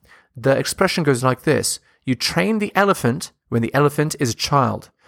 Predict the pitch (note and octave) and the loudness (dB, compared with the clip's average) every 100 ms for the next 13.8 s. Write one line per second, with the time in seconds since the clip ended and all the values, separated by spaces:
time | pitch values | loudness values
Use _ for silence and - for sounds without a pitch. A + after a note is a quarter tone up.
0 | - - C3 A#2+ A#2+ - E3+ F3 D#3+ C3 | -12 -4 0 0 0 2 2 2 0 0
1 | - F3 F3 B2 B2 - - - - D3 | 0 2 2 2 -4 -8 -14 -8 -2 0
2 | C#3+ C3+ A#2 B2+ G#2+ A2 - _ _ - | 0 -2 -2 0 -2 -6 -14 _ _ -20
3 | - - - D3 C3+ C3+ C#3 B2 - - | -20 -8 0 0 0 -2 0 0 0 -2
4 | G2 - _ - - _ _ A#2 C3 C3+ | -2 -10 _ -20 -20 _ _ -2 0 2
5 | F#3 F3 C#3+ B2 - F#3 F#3+ F#3+ E3 - | 2 2 2 0 0 2 4 2 -4 -6
6 | - F3 D#3+ C#3+ B2+ - _ _ A#2+ A#2 | 0 2 2 0 -2 -8 _ _ -4 2
7 | C#3+ D3 A#2 G#2 A#2+ - B2 A#2+ A#2 B2+ | 2 2 0 -2 -6 -4 0 0 0 -2
8 | - B2 A#2 A2 D3+ C#3+ G2 - A2+ A2 | 0 0 0 0 0 0 -2 -10 -8 -4
9 | - A#2+ A2 A2+ C3 E3+ E3+ C3 G#2+ - | 0 2 2 -2 0 2 2 2 0 -4
10 | _ _ - C3 - C#3 B2 G#2+ - C3+ | _ _ -8 -4 -2 0 -2 -4 -2 0
11 | F#2+ E2+ - - A2 A2 G#2 A2+ A2+ G#2+ | 0 -4 -8 -6 -4 -2 -2 -2 -4 0
12 | C3 C3+ A#2+ A2+ _ _ - - A#2+ A#2 | 0 2 2 0 _ _ -20 -10 -4 -4
13 | - E3 C#3+ - D3 B2+ A#2+ | 2 2 2 2 4 4 2